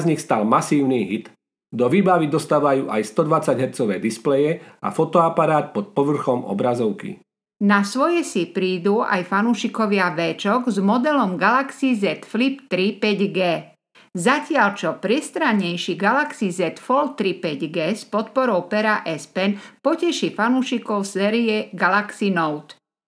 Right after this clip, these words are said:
Speaker 1: Nový Galaxy Z Fold tri päť G zostáva verný otváraniu na štýl knihy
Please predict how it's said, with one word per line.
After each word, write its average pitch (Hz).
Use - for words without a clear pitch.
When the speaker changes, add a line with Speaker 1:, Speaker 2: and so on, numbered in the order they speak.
Speaker 1:
Nový 180
Galaxy 156
Z 139
Fold 147
tri -
päť 110
G 101
zostáva 175
verný 156
otváraniu 190
na 147
štýl 127
knihy 107